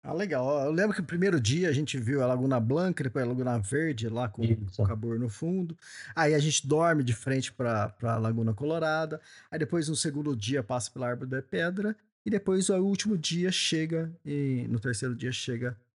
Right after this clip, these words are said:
Speaker 1: é, beirando já a Salar Uyuni. É um passeio fantástico. Eu fiz duas vezes, né? Porque uma vez fiz sozinha, outra
Speaker 2: Aham.
Speaker 1: vez fiz em lua de mel. Na lua de mel foi interessante, cara. O pessoal, quando a gente tava chegando, é, próximo já do Salar Uyuni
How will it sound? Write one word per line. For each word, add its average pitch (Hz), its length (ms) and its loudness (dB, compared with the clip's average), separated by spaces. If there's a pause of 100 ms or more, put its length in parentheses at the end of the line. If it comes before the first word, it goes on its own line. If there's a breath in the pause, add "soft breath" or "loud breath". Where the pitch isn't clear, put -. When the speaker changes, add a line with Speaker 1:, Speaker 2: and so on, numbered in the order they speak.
(220)
Speaker 1:
é, 113 120 -2
beirando 120 520 2
já 113 560 -2
a 110 220 -6
Salar 113 260 -4
Uyuni. 123 260 -6
É - 80 -8
um 339 100 -8
passeio 147 600 -6 (440)
fantástico. 190 360 2
Eu - 60 0
fiz 196 160 2
duas 202 260 2
vezes, 127 320 -2
né? 139 160 -6
Porque - 220 -8
uma 120 180 -2
vez 123 160 -2
fiz 113 100 -8
sozinha, 180 420 0
outra 175 220 0
Speaker 2:
Aham. 120 80 4
Speaker 1:
vez 113 140 6
fiz - 280 -2 (600)
em 185 60 0
lua 170 220 2
de 175 140 2
mel. 131 320 0
Na 170 100 0
lua 208 140 4
de 180 100 2
mel 175 220 4
foi 180 160 -2
interessante, 135 800 -2
cara. 110 260 -10 (480 loud breath)
O 156 80 -2
pessoal, 180 720 4
quando 208 180 0
a 202 40 4
gente 202 100 0
tava 214 160 4
chegando, 185 880 2
é, 120 60 0
próximo 160 480 0
já 123 240 -2
do 120 140 -6
Salar 147 260 -4
Uyuni 156 300 -2